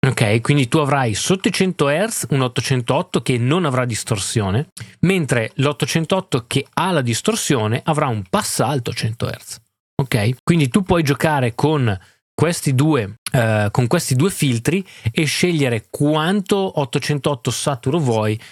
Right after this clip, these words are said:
e quanta invece sinusoide proprio pura vuoi. Questo aiuta molto ad avere, ehm, delle ottocentotto più solide.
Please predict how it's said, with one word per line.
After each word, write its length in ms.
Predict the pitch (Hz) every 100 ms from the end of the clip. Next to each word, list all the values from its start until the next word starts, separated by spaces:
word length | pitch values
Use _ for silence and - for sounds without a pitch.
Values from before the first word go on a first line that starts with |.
| - -
e 160 | 143
quanta 680 | - 143 143 147 127 131 127 _ _
invece 380 | 156 135 135 -
sinusoide 760 | 120 156 151 131 135 131 127 120
proprio 260 | 123 110
pura 320 | 120 120 113 110
vuoi. 320 | 101 98 101
Questo 320 | 143 139 147
aiuta 300 | 131 143 147
molto 320 | 123 120 113
ad 80 | 110
avere, 440 | 101 107 104 98 104 - -
ehm, 480 | - 107 107 101 101 -
delle 320 | 123 120 120
ottocentotto 720 | 113 - - 120 117 113 -
più 120 | 117
solide. 520 | 113 - 107 95 98